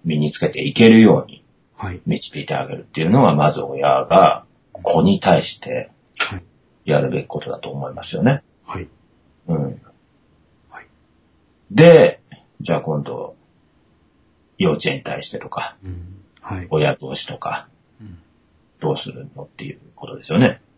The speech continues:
Speaker 2: はい。
Speaker 1: これはもう、あの、大人同士なんで、
Speaker 2: うん。
Speaker 1: さっきと同じですけど、
Speaker 2: うん。
Speaker 1: 社会性を身につけてもらうっていうことにおいて、
Speaker 2: はい、はい。
Speaker 1: 子供に教えた通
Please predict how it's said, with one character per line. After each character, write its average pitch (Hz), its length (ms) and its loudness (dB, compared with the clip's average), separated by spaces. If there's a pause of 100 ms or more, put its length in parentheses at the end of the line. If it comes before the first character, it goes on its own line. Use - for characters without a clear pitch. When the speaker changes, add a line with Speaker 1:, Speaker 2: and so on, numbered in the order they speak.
Speaker 2:
は 95 200 -10
い。 82 100 -14 (720)
Speaker 1:
こ 78 100 -8
れ 98 80 4
は 113 120 8
も 123 460 4
う、 78 40 -8
あ 69 100 -6
の、 - 560 -14
大 78 60 -8
人 82 220 2
同 - 140 -2
士 - 140 -10
な - 80 -20
ん - 60 -20
で、 - 240 -14 (420)
Speaker 2:
う 101 40 -14
ん。 87 140 -10 (1300)
Speaker 1:
さ - 160 -2
っ - 60 -8
き - 80 -12
と 73 140 -6
同 73 120 -2
じ - 100 -8
で - 80 -4
す - 100 -6
け 78 100 -6
ど、 87 280 -6 (400)
Speaker 2:
う 95 40 -12
ん。 85 100 -10
Speaker 1:
社 - 160 -4
会 82 180 4
性 82 160 -2
を 73 80 0
身 78 80 0
に 82 140 2
つ - 60 -12
け 73 120 0
て 71 80 -2
も 71 140 -2
ら 76 120 2
う 82 140 2
っ - 20 -14
て - 140 -4
い 69 220 -8
う - 100 -16
こ - 120 -14
と 69 120 -6
に 65 80 -10
お 76 160 -2
い 101 100 -6
て、 78 220 -4
Speaker 2:
は 92 100 -14
い、 - 40 -10
は - 20 -12
い。 - 60 -16 (120)
Speaker 1:
子 87 140 2
供 78 200 0
に 76 80 2 (140)
教 85 120 4
え 82 40 6
た - 140 -2
通 113 100 2